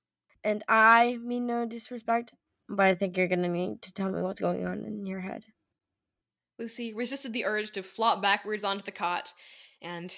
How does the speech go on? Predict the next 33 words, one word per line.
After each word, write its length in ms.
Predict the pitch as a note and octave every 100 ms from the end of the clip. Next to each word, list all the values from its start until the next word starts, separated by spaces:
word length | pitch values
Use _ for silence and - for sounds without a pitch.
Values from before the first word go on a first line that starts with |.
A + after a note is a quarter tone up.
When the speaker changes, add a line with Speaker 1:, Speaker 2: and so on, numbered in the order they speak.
| -
Speaker 2:
instead 400 | F#3 F#3 G3 G3+
rubbed 180 | F#3+ G3
at 60 | F#3+
her 60 |
forehead 440 | - A3 G3+ F3 E3
with 80 | F3
her 100 | F3
free 240 | F#3 F3+
hand. 500 | F#3 F3 E3+ F3 - _ _ _ _ _ _ _ -
"There's 220 | G#3+ F#3+
an 80 | G#3
awful 260 | A3+ -
lot 220 | A#3+ A3+
going 200 | A#3+ A#3
on 140 | A3+ A#3+
up 140 | -
there." 360 | F#3+ F#3+ G3+ _ _ _ _ _ _ _ _
Speaker 1:
"Start 340 | - - G3+ G3
with 180 | G3 G#3
Nora," 460 | F#3+ F3+ F3+ - _ _ _ -
Speaker 2:
Leia 220 | F#3+ F#3
suggested. 600 | F#3 F3 F3 - F3+ F#3+ _ _ _ _ _ _ _ _ _ _
So, 380 | - F3 E3 A3+ - - _ -
Lucy 240 | F#3 A#3
did. 300 | A#3+ C#4 F#3 _ _ _ _ _ _ _ _ _ -
All 300 | G3+ A3+ A#3
the 80 | A3
thoughts 460 | G#3+ G3 G3 -
crashing 520 | - - A#3+ A#3+ B3+ A3+
around 320 | G3+ G3 G3
inside 440 | G3 - E3+ F#3
took 160 | - -
shape 360 | - F#3+ -